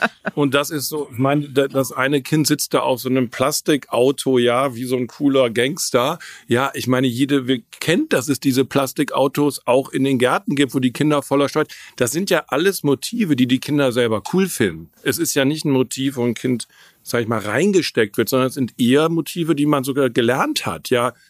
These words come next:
in, in dem Wasser, mit den Bubbles, auf diesem Auto. Also ich finde, es ist nicht eine unnatürliche Welt. Ich glaube, was die Überraschung ist, ist, dass die plötzlich zu Hip-Hopern werden. Und das ist, äh, großartig.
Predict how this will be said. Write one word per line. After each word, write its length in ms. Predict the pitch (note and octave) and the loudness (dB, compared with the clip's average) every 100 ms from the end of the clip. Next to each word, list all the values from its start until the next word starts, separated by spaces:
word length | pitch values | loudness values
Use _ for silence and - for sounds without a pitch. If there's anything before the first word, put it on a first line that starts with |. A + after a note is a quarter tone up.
| _ | _
in, 200 | B2+ A#2+ | 0 2
in 240 | B2 B2+ B2 | 2 0 2
dem 180 | G#2+ | 2
Wasser, 640 | G#2+ B2+ - C3 B2 C3 - | 2 0 0 2 2 0 -2
mit 260 | - A2+ G#2 | -4 -2 0
den 160 | G#2+ | 0
Bubbles, 560 | B2 C3+ C3 C3 C3 - | 0 0 2 2 2 0
auf 180 | B2 G2+ | -2 0
diesem 240 | A#2 A#2+ | -4 -4
Auto. 380 | B2+ B2+ C3 B2 - - - - | -2 0 0 -2 -6 -20 -20 -12
Also 200 | - F#2+ | -6 -4
ich 160 | - C3 | -4 -2
finde, 160 | E3 C#3+ | 0 2
es 80 | |
ist 160 | - C3 | 0 0
nicht 200 | C#3 - - | 0 -2 -2
eine 120 | A#2+ | -2
unnatürliche 760 | A2 C3+ D#3 D#3 E3 D#3 D3+ C#3+ | 0 2 0 0 -2 -2 -2 0
Welt. 260 | D3 D3+ - | 2 0 -4
Ich 160 | C#3 | -8
glaube, 500 | - A#2+ B2+ B2+ A#2 - - _ _ | -2 0 2 0 0 -6 -20 _ _
was 320 | - A#2 - | -6 -4 -4
die 80 | A2+ | -2
Überraschung 640 | A2 G#2 B2 - D#3 B2+ | 0 0 0 0 0 0
ist, 200 | C3 A2+ | 0 -2
ist, 200 | - - | -6 -2
dass 200 | A#2 G#2+ | -2 -2
die 100 | - | -6
plötzlich 360 | G#2 A2 - F2+ | -2 -2 -2 -6
zu 140 | - | -8
Hip-Hopern 680 | F#2+ E3 - D#3 G#2+ A#2 G#2 | 0 0 0 -2 -2 -2 0
werden. 440 | G2+ G2+ G2+ F#2 F2 - _ | 2 2 0 -6 -10 -20 _
Und 220 | - - | -20 -14
das 160 | - - | -12 -10
ist, 260 | A2+ - - | -10 -10 -10
äh, 200 | G#2+ D#2 D#2 - | -10 -10 -14 -16
großartig. 640 | - G#2+ A2 F#2 E2 - | -2 0 0 -6 -10 -16